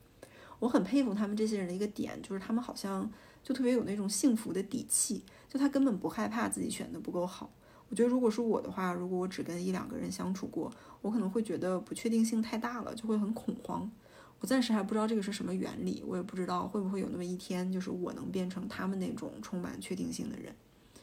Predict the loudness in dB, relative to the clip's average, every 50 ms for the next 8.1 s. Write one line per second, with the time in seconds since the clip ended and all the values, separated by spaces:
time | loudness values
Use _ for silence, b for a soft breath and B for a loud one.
0 | B B B B B B B B B B B B 0 4 8 8 8 8 8 6
1 | 6 6 6 6 4 2 2 0 -2 -4 -6 -6 -6 -4 -2 0 0 -2 -2 -2
2 | -4 -4 -4 -4 -6 -8 -6 -4 -2 0 0 0 0 0 0 0 0 0 -2 -4
3 | -6 -8 -6 -6 -6 -6 -6 -8 -10 B B B B B B -10 -4 -2 0 0
4 | 0 2 0 0 0 0 -4 -6 -4 -4 -4 -4 -4 -6 -4 -6 -4 -2 0 2
5 | 2 2 2 0 0 -2 -2 -4 -4 -4 -4 -4 -2 0 0 0 0 0 -2 -2
6 | -4 -2 -2 0 0 0 0 0 -2 -2 -2 -4 -4 -4 -4 -6 -6 -6 -6 -4
7 | -2 -2 -2 0 0 0 0 0 -2 -2 -4 -4 -4 -6 -6 -6 -6 -6 -8 -8
8 | -12